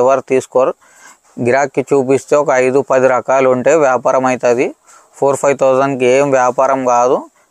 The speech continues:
నిదానంగా మీరు ఆలోచన చేసి కరెక్ట్ షాప్, కరెక్ట్ మందికి ఆర్డర్ ఇవ్వు. దీనికన్నా ఎక్కువ ఏం చెప్పలేం. మా షాప్కి అయితే టెన్ థౌజండ్ రూపీస్ ఆర్డర్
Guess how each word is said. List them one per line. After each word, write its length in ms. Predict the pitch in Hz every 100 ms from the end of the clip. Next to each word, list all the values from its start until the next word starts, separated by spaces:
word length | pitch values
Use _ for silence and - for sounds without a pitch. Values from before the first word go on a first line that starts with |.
| _ 123
నిదానంగా 600 | 120 139 143 143 143 143 143
మీరు 180 | 135 127 123
ఆలోచన 400 | 131 135 - 135 131
చేసి 220 | 127 127 143
కరెక్ట్ 320 | 123 127 - 131
షాప్, 240 | - 127 131 -
కరెక్ట్ 280 | 127 - -
మందికి 320 | 123 127 120 123
ఆర్డర్ 220 | 120 127 123
ఇవ్వు. 160 | 120 190 - _ _ _ _ _ _ _ _ _ _ _ -
దీనికన్నా 360 | 131 139 139 135
ఎక్కువ 200 | - 147 135 131
ఏం 100 | 143 139
చెప్పలేం. 400 | 127 - 135 143 233 _ _ _ -
మా 80 | 135 151 151
షాప్కి 360 | 143 135 - 139
అయితే 180 | 135 156
టెన్ 160 | 143 135 131
థౌజండ్ 320 | 139 135 131
రూపీస్ 240 | 127 135 - 117
ఆర్డర్ 180 | 131